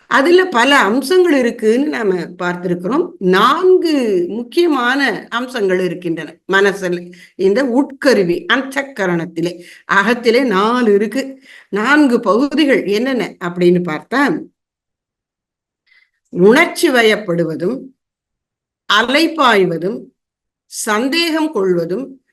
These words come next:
இன்ப துன்பங்களுக்கு இருப்பிடமாக இருப்பதுமான மனசு. இதுதான் அந்த emotional aspect of our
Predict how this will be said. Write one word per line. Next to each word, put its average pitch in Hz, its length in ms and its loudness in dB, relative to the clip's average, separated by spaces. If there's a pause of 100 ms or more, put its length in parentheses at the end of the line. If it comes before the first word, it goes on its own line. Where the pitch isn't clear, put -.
(120)
இன்ப 349 500 0
துன்பங்களுக்கு 277 920 -2
இருப்பிடமாக 269 680 -4
இருப்பதுமான 202 920 -4
மனசு. 175 960 -2 (520)
இதுதான் 247 500 0
அந்த 190 180 0
emotional 269 1040 -2
aspect 226 580 -6
of 185 260 -2
our 220 360 -6